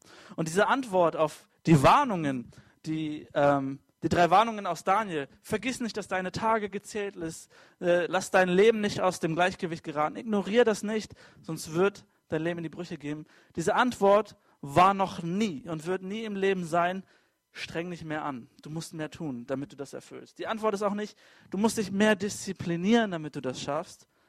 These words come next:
Die Antwort ist auch nicht, "Arbeite härter, dass du das schaffst",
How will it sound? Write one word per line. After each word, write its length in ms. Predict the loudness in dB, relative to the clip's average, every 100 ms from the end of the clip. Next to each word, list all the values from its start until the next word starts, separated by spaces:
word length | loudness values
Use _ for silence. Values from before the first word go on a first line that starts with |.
| _ _ _ -8
Die 80 | -4
Antwort 240 | 0 0
ist 100 | 0
auch 120 | 0
nicht, 260 | 0 -2 -4 -8
"Arbeite 480 | -2 0 2 0 -2
härter, 460 | -4 -2 -2 -4
dass 180 | -6 -6
du 80 | -10
das 160 | -14 -12
schaffst", 420 | -10 -10 -12